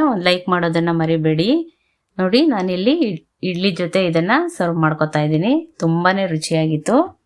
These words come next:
ಇದೇ ರೀತಿ ರೆಸಿಪೀಸ್‌ಗಾಗಿ ನಮ್ಮ ಅಡುಗೆ ಆಗರ ಚಾನಲ್ನ ಸಬ್ಸ್ಕ್ರೈಬ್ ಮಾಡಿ,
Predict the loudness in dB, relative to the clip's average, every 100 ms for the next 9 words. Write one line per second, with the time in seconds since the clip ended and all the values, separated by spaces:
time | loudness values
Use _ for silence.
0 | _ _ _ _ _ _ _ _ _ _
1 | _ _ -20 -20 _ _ _ _ _ _
2 | _ _ -2 2 2 2 -2 0 0 0
3 | -4 -4 -6 -6 -2 0 0 2 2 2
4 | 0 -2 -2 0 0 0 0 -2 -2 0
5 | 0 0 0 -2 -2 -6 -6 -6 -4 0
6 | 0 0 0